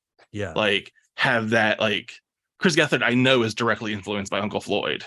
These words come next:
Speaker 2: 'cause of that whole North New Jersey thing, like, like
Speaker 1: Oh, yeah, I, I'm sure. You know, Uncle Floyd wasn't even public access. There was, like, U H F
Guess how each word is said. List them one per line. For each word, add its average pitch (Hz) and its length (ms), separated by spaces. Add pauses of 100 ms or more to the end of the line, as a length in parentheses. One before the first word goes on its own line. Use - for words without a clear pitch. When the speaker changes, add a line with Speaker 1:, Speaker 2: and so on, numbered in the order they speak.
(140)
Speaker 2:
'cause 98 160
of 95 60
that 98 140
whole 107 180
North 104 240
New 107 80
Jersey 101 340
thing, 92 320
like, 98 340 (1000)
like 117 180
Speaker 1:
Oh, 135 160
yeah, 139 80
I, 123 320
I'm 123 100
sure. 123 280
You 131 180
know, 151 180 (140)
Uncle 160 220
Floyd 170 180
wasn't 131 280
even 117 180
public 104 260
access. 110 480
There 113 160
was, 110 260
like, 95 220
U 117 240
H 113 260
F 95 300